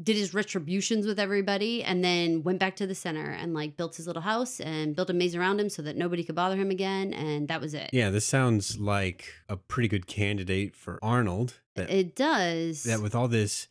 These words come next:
Speaker 2: "work the maze, work the maze" that Arnold s-, somehow wants to be found.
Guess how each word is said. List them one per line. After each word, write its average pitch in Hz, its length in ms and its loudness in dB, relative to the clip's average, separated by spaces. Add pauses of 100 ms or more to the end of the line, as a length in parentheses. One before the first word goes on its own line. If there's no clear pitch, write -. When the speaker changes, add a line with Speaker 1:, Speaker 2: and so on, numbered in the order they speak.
Speaker 2:
"work 104 380 0
the 107 120 0
maze, 101 400 2
work 101 200 -2
the 95 80 -4
maze" 95 360 2
that 90 180 -4
Arnold 95 500 0 (100)
s-, - 160 -10 (100)
somehow 98 560 2
wants 92 520 0
to 90 100 -6
be 82 360 -6
found. 87 640 -2